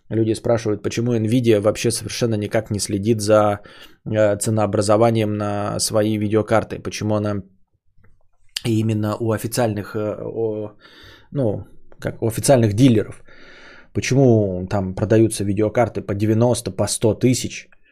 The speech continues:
и это якобы официальные продавцы. Что это такое? Что это за срань вообще? Не забываем с вами, что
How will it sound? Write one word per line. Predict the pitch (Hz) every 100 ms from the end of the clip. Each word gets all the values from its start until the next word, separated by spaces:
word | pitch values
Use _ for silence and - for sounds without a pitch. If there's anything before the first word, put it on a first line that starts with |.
| _ _ _ -
и | 107 101 98 98 98
это | 107 107 107 107 -
якобы | 110 101 110 107 101
официальные | 98 101 113 107 101
продавцы. | 101 98 101 - 101
Что | - -
это | 104 -
такое? | 104 110 95
Что | -
это | 95
за | 101 101 98
срань | - 110 98 92
вообще? | 92 - - - - - - - - - - _ - - - - - - - - - - - - - - - - - - - - - _ _ - - _ _ -
Не | 120
забываем | 131 160 214 151
с | -
вами, | 131 113
что | - 120